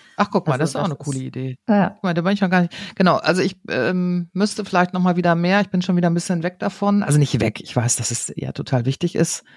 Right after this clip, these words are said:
Speaker 1: und wir werden uns damit auch noch mal sehr beschäftigen. Mich würde noch mal interessieren, genau, wie man's in die Beteiligung noch mal mehr mit reinnehmen kann. Ich glaub, das wird ein Riesenthema werden. Und generell für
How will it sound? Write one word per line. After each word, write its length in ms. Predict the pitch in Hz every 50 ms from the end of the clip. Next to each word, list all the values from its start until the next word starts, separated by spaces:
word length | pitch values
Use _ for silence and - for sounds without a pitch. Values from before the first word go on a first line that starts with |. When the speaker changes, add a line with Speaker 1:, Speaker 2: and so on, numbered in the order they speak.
| - - - - _ _
Speaker 1:
und 160 | - 131 139 139
wir 140 | 139 143
werden 220 | 139 139 139 135 -
uns 160 | - 139 -
damit 240 | 147 143 147 - -
auch 140 | - 151 165
noch 100 | 175 170
mal 240 | 175 170 160 - 151
sehr 140 | 156 160 170
beschäftigen. 460 | 180 175 - 185 170 - - 175 165
Mich 160 | 160 165 - -
würde 140 | 180 170 170
noch 80 | 160
mal 80 | 160 165
interessieren, 520 | 165 - - 156 - - 165 160 160 156 165
genau, 240 | 165 151 147 143 135
wie 100 | 143 151
man's 380 | 156 156 151 151 - - - _ _ -
in 80 | 170 156
die 80 | 151
Beteiligung 600 | 143 151 151 - - 160 160 170 180 190 - 190 196
noch 100 | 190 190
mal 120 | 190 185 185
mehr 120 | 185 185
mit 220 | 185 185 185 - -
reinnehmen 380 | 202 180 185 190 196 190 190
kann. 200 | - - 190 185
Ich 120 | 185 180 -
glaub, 180 | - 160 -
das 160 | - 160 - -
wird 140 | 170 - 175
ein 20 |
Riesenthema 600 | 165 170 175 - 180 175 - - 170 170 185 185 175
werden. 340 | 180 180 190 190 208 220 - _ _ - - - - _ _ _ _ _ _ _ _ _ _ _ _ _ _ _ _ _
Und 240 | - 175 170 160 -
generell 720 | 170 165 175 170 160 151 156 151 151 151 147 143 147 156 -
für 540 | - - 165 147 139 135 135 131 131 139